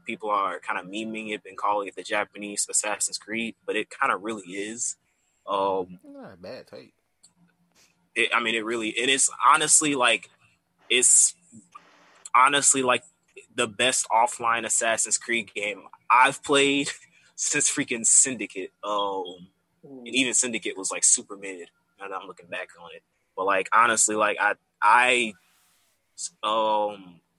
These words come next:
Speaker 1: story-wise, uh, I think it started off really, really good. Um, the initial battle sequence where you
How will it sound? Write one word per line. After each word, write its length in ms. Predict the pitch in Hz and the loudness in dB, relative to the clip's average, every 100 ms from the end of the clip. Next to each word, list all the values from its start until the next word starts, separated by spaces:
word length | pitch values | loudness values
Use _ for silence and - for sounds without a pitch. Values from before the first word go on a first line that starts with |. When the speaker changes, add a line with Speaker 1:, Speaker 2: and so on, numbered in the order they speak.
| - | -12
Speaker 1:
story-wise, 1200 | - 175 180 175 165 165 160 156 147 135 - - _ | -4 2 4 4 6 8 8 4 0 -2 -2 -4 _
uh, 640 | 120 127 127 127 120 113 101 - | -4 -2 0 0 -2 -4 -6 -8
I 80 | 113 | -8
think 140 | 175 | -6
it 80 | 143 | -4
started 300 | - 135 127 | 0 0 0
off 160 | 110 - | -2 -6
really, 360 | 107 113 120 113 | -14 -10 -8 -8
really 280 | 113 110 | -10 -10
good. 380 | 95 104 110 117 - _ _ _ | -10 -8 -8 -8 -12 _ _ _
Um, 600 | 107 101 101 95 92 85 _ _ _ _ _ _ _ _ - - | -8 -6 -6 -10 -16 -20 _ _ _ _ _ _ _ _ -10 -10
the 240 | 110 110 104 | -12 -10 -8
initial 380 | 107 120 117 | -4 -2 -2
battle 280 | 104 107 110 | 0 0 2
sequence 560 | 110 117 113 110 107 - | 2 0 -4 -8 -6 -6
where 140 | 104 | -6
you 340 | 104 101 98 | -8 -10 -12